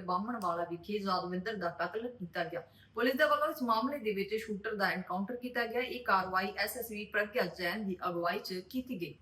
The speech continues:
ਬੈਂਕਾਕ ਦੇ ਬਾਜ਼ਾਰ ਦੇ ਵਿੱਚ ਇੱਕ ਸ਼ਖਸ ਨੇ ਕੀਤੀ ਗੋਲੀਬਾਰੀ। ਥਾਈਲੈਂਡ ਦੀ ਰਾਜਧਾਨੀ ਬੈਂਕਾਕ ਦੇ ਇੱਕ ਬਾਜ਼ਾਰ ਦੇ ਵਿੱਚ ਫਾਇਰਿੰਗ ਹੋਣ ਦਾ ਮਾਮਲਾ ਜੋ ਹੈ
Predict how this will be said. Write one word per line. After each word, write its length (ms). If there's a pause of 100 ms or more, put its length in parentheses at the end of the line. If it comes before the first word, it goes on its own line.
(120)
ਬੈਂਕਾਕ 520
ਦੇ 140
ਬਾਜ਼ਾਰ 560
ਦੇ 100
ਵਿੱਚ 240
ਇੱਕ 300
ਸ਼ਖਸ 320
ਨੇ 140
ਕੀਤੀ 380 (100)
ਗੋਲੀਬਾਰੀ। 520 (420)
ਥਾਈਲੈਂਡ 420
ਦੀ 80
ਰਾਜਧਾਨੀ 520
ਬੈਂਕਾਕ 600
ਦੇ 100 (240)
ਇੱਕ 200
ਬਾਜ਼ਾਰ 520
ਦੇ 100
ਵਿੱਚ 140 (140)
ਫਾਇਰਿੰਗ 420
ਹੋਣ 160
ਦਾ 160
ਮਾਮਲਾ 340
ਜੋ 220
ਹੈ 120